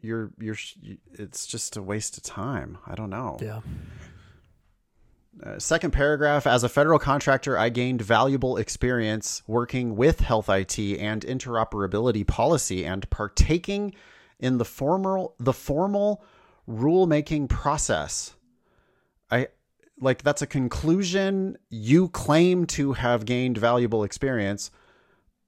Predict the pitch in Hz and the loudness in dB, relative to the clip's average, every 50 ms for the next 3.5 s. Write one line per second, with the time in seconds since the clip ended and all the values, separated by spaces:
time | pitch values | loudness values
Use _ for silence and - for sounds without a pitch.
0 | _ _ _ _ _ _ - 110 - 127 120 135 139 131 147 147 139 139 117 - | _ _ _ _ _ _ -4 0 2 2 4 4 2 4 2 2 0 0 -2 -6
1 | _ _ _ _ _ _ _ - 123 127 - - - 131 139 143 143 135 123 120 | _ _ _ _ _ _ _ -16 -10 -6 -4 -2 0 0 0 0 0 0 0 0
2 | 120 120 113 104 95 95 113 165 220 - - 104 92 90 92 87 - 92 80 78 | 0 0 -2 -2 -2 0 2 2 4 2 2 2 0 -2 -4 -4 -6 -6 -6 -6
3 | 78 80 82 76 69 98 127 135 - | -6 -6 -6 -4 -4 -4 -4 -4 -6